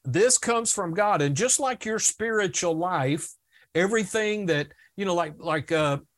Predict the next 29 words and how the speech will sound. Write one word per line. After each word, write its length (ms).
uh, 120
Paul 280
said, 360
I 80
believe 280
in 100
the 60
book 240
of 80
Acts, 300
he 100
said, 220
"In 180
him," 420
or 140
maybe 320
it 80
was 140
Peter, 420
"in 180
him 260
we 140
live 640
and 220
move 640
and 220
have 320
our 180
being." 560